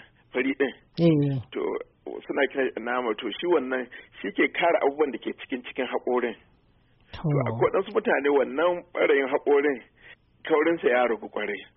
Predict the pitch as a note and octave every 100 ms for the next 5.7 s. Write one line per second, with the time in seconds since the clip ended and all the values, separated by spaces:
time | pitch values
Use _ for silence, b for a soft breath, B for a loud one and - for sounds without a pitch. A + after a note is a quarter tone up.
0 | - A#2+ B2 - B B - - D3 D3+
1 | D3+ D3 D3 D#3 E3 C3+ B2+ C#3 - F2
2 | A2+ - - - - - F#2+ - - B
3 | B B - C3+ F#3 F3 B2+ B2 B2+ B2+
4 | D#3+ D#3 A#2+ A2+ A#2 C3+ - A#2 C#3 C3
5 | C3+ C#3 B2 C3+ C3 C3+ C3+